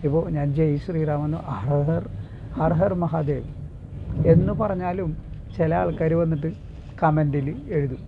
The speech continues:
"നിങ്ങളുടെ മതം ഏതാണെന്ന് ആദ്യം പറ." ഇത് ഞാൻ പ്രത്യേകം പറയണോ, എൻ്റെ മതം എന്താണ്? ജയ് ശ്രീറാം എന്ന് വിളിക്കുന്ന ആളെ ഏത് മതക്കാരനാണെന്ന് പറയണം, പറയണം.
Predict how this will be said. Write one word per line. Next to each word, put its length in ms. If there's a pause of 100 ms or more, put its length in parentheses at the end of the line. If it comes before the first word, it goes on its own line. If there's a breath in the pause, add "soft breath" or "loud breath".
(460)
"നിങ്ങളുടെ 320
മതം 340
ഏതാണെന്ന് 320
ആദ്യം 320
പറ." 80 (1700)
ഇത് 100
ഞാൻ 160
പ്രത്യേകം 440
പറയണോ, 300
എൻ്റെ 200
മതം 340
എന്താണ്? 360
ജയ് 180
ശ്രീറാം 460
എന്ന് 120
വിളിക്കുന്ന 340
ആളെ 160
ഏത് 220
മതക്കാരനാണെന്ന് 800
പറയണം, 280 (600)
പറയണം. 300